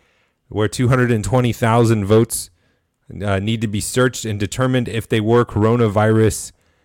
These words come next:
excuses for not voting in person, which they deemed illegal, which those will get thrown out, which is a small margin. That's exciting. Oh, yeah, Pennsylvania. I wasn't even gonna talk about this, but it's worth noting. So there was a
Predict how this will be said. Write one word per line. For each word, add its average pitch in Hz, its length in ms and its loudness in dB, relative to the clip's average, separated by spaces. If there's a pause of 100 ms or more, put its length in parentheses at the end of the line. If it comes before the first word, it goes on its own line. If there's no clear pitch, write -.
(240)
excuses 143 760 0
for 127 120 -4
not 120 160 -2
voting 123 280 0
in 110 120 -4
person, 135 340 0
which 110 220 -2
they 110 100 2
deemed 110 320 -4
illegal, 127 680 2 (300)
which 98 220 -8
those 110 240 0
will 104 60 -2
get 101 180 -8
thrown 107 240 -2
out, 110 180 -2
which 98 180 -8
is 98 120 -2
a 92 80 0
small 123 340 0
margin. 120 380 0
That's 110 160 -8
exciting. 110 580 -4 (1700)
Oh, 185 80 2
yeah, 214 180 4
Pennsylvania. 185 720 2
I 117 180 2
wasn't 151 300 4
even 139 100 2
gonna 123 140 2
talk 139 240 0
about 101 240 2
this, 98 180 -2
but 107 220 -2
it's 110 180 -6
worth 151 220 2
noting. 113 360 2 (560)
So 139 460 2
there 143 260 4
was 143 380 4
a 117 440 2